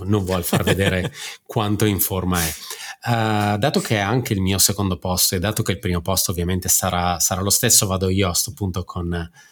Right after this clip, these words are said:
Speaker 1: con il primo
Speaker 2: Bravo.
Speaker 1: posto e presumo abbiamo messo entrambi al, in
Speaker 2: Stephen
Speaker 1: prima
Speaker 2: Kerr.
Speaker 1: posizione, eh, Tim Frerichs. No, abbiamo messo Tom
Speaker 2: <laughs>
Speaker 1: Evans,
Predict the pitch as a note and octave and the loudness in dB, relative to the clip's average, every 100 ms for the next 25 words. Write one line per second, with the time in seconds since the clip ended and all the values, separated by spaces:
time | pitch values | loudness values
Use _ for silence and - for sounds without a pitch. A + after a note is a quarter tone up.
0 | - _ - G#2 G#2 G#2+ G#2+ - G2+ - | -20 _ -2 0 2 2 0 2 0 0
1 | - A2+ A#2+ - - G#2 F#2 A2+ A2+ G2 | 0 0 -2 -10 -2 2 4 6 4 2
2 | - F#2+ F#2+ F#2 F#2+ - G#2 F2+ G2 F#2+ | -4 -4 -2 0 0 0 -2 -4 -2 0
3 | F#2 F2 E2+ - - - _ - G2+ F#2 | 0 -2 -6 -14 -20 -20 _ -6 -2 -2
4 | F#2 F2 G2 G2+ G2+ - F#2+ G#2+ - G#2+ | -2 -4 -2 0 0 0 0 0 0 0
5 | G2 F2 E2+ - _ - - G2 F2 - | 0 0 -4 -10 _ -20 -8 -4 -2 2
6 | A2+ G2+ - F#2 F2+ C3+ - - - _ | 2 2 -2 -2 0 -2 0 -4 -4 _
7 | _ _ _ _ - G2+ F2+ - _ - | _ _ _ _ -2 -2 -2 -10 _ -16
8 | - G#2+ A2 G2+ G2+ - A2+ - A2 F#2 | -2 2 4 4 4 4 4 2 0 0
9 | F2 A2+ - - | 2 2 2 0